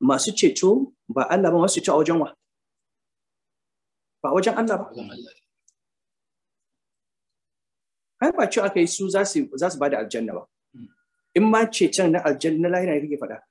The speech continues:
Speaker 1: ka riƙe su cewa su za su cece ka daga wutar jahannama. Za su ru-, ma'ana albarkacinsu Allah ya yi musu izini su fitar da wanda za su fita, kamar da yake manzon Allah sallallahu alaihi wasallam izini ya fitar da mutane daga wutar jahannama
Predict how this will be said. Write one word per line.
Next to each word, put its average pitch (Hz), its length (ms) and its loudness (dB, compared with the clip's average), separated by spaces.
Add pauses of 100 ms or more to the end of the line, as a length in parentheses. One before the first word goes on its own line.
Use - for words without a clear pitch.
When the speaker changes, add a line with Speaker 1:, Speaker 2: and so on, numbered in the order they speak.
(220)
Speaker 1:
ka 180 220 -2
riƙe 180 320 2
su 160 80 -8
cewa 143 340 0
su 175 140 -2
za 180 140 0
su 180 120 -4
cece 165 540 -2
ka 156 80 -2
daga 117 220 -4
wutar 139 260 -2
jahannama. 123 520 -4 (400)
Za 175 220 0
su 180 180 -2
ru-, 135 200 0
ma'ana 143 560 -4 (280)
albarkacinsu 165 1000 -2 (380)
Allah 180 360 -2 (160)
ya 156 160 -2
yi 180 80 0
musu 190 280 -2
izini 151 260 -4
su - 160 -8 (100)
fitar - 320 -6 (120)
da 160 100 0
wanda 143 320 -2
za 143 100 -4
su - 140 -14
fita, 147 60 -6
kamar 143 160 -2
da 151 80 -4
yake 143 100 -4
manzon 120 220 -4
Allah 143 100 -2
sallallahu 135 260 -4
alaihi 127 100 -10
wasallam - 20 -18
izini 127 240 -6 (240)
ya 127 80 0
fitar - 360 -2
da 151 80 2
mutane 120 400 0 (280)
daga 127 180 2
wutar 139 320 0
jahannama 131 560 2